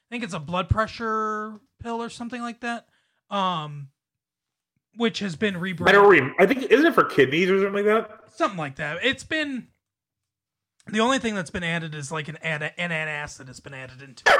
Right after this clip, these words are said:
Speaker 2: Right, yeah. Yeah, House basically says his company just reformulates existing medicines and, you know, ups
Speaker 1: Mm.
Speaker 2: the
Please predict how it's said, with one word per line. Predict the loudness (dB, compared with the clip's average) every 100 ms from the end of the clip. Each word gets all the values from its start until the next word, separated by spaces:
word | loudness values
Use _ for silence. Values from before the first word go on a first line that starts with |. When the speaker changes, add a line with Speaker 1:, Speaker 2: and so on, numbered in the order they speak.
| 6
Speaker 2:
Right, | 8 8
yeah. | 8 6
Yeah, | 4 6
House | 6 6
basically | 4 4 2
says | 4 4
his | 4 0
company | 4 4 6 2 2
just | 0 0
reformulates | 0 0 2 4 4 4 4 2 2
existing | -6 0 0 0 -4 0
medicines | 0 0 0 0 0 -2 -2
and, | -2 -4 -4
you | 2
know, | 4 4
ups | 4 2 0
Speaker 1:
Mm. |
Speaker 2:
the | 2